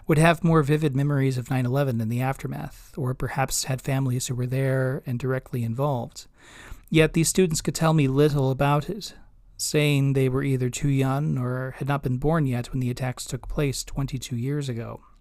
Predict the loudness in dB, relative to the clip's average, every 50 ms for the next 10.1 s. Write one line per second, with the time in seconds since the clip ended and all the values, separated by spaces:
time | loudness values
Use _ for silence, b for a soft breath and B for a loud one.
0 | _ _ -20 -20 -20 -20 _ _ _ _ _ _ _ -20 B B B B B B
1 | B B 2 2 4 4 4 2 2 2 2 4 4 6 6 6 6 6 6 4
2 | 2 2 2 2 2 2 2 0 -2 -2 -2 -2 0 0 -2 -4 -6 -10 -10 -12
3 | -14 -18 B B B B B B B B B B B B -8 -4 0 2 4 4
4 | 4 2 0 0 2 2 4 4 4 4 2 2 2 2 4 4 4 2 2 2
5 | 2 2 2 0 0 -2 -4 -6 -6 -2 0 0 0 0 0 -2 -2 -2 0 0
6 | 0 0 0 0 -2 -2 -2 -2 -2 -2 0 -2 -2 -2 -2 0 0 2 2 0
7 | 0 -2 -6 -8 -8 -6 -4 -4 -2 0 0 -2 -2 -2 -4 -2 0 2 2 2
8 | 2 0 -2 -6 -6 -4 -2 0 0 -2 -2 -2 -4 -4 -2 -2 -2 0 0 0
9 | -2 -2 -4 -4 -4 -4 -4 -4 -4 -4 -6 -6 -6 -4 -2 -2 0 0 -2 -2
10 | -4